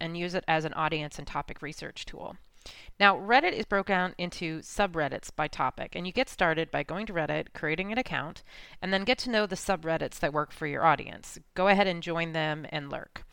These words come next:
There's a list of popular subreddits at redditlist dot com, but you can also just go to Reddit, search and browse and find them. You can also, in each subreddit, search for topics where the users are looking for answers by using queries like, "How do you?"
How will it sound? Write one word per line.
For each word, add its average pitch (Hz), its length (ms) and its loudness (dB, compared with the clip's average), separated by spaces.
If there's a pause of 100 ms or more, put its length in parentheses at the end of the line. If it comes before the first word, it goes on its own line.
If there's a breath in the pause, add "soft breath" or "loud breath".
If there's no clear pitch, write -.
(360 loud breath)
There's 196 240 2
a 185 80 2
list 226 280 -2
of 269 80 0
popular 220 380 2
subreddits 175 640 -2
at 156 320 0
redditlist 170 460 0
dot 139 180 -2
com, 214 400 0 (480 loud breath)
but 196 120 2
you 185 100 -2
can 196 140 0
also 175 200 2
just - 200 -10
go 160 80 -4
to 143 100 -8
Reddit, 143 300 0 (200)
search - 320 -6
and 139 80 -10
browse 127 340 -2
and - 100 -14
find - 200 -6
them. - 220 -12 (760 soft breath)
You 190 140 -4
can 220 140 0
also, 180 480 6
in 180 180 -4
each 165 220 -8
subreddit, 156 600 0 (380 loud breath)
search 208 240 -2
for 202 120 -2
topics 190 420 2
where 170 140 2
the 165 100 -8
users 160 400 -4
are 165 140 -4
looking 156 260 -8
for 185 140 -4
answers 151 420 -2
by 165 140 0
using 156 520 -4
queries 151 460 -2
like, 135 380 -2 (220 loud breath)
"How 135 180 0
do 202 160 -2
you?" 202 520 -4